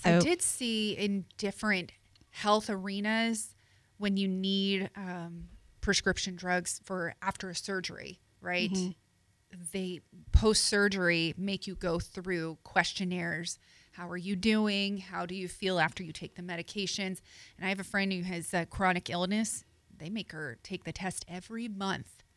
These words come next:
Speaker 1: go through the test. They do a urine sample. They make sure that sh-,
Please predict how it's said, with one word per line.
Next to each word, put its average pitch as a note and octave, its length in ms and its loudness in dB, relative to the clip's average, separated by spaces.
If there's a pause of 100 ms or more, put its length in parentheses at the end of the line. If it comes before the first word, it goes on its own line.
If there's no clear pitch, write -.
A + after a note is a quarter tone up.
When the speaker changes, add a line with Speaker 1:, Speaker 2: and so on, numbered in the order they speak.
(140)
Speaker 1:
go F3+ 120 0
through F3+ 180 -8
the F3+ 100 -4
test. - 500 -6
They E3 100 -16
do D#3+ 160 -14
a D3+ 60 -12
urine F3+ 340 -6
sample. F3+ 720 -2 (440)
They E3 80 -8
make F3 180 -8
sure - 180 -6
that D#3+ 140 -6
sh-, - 140 -8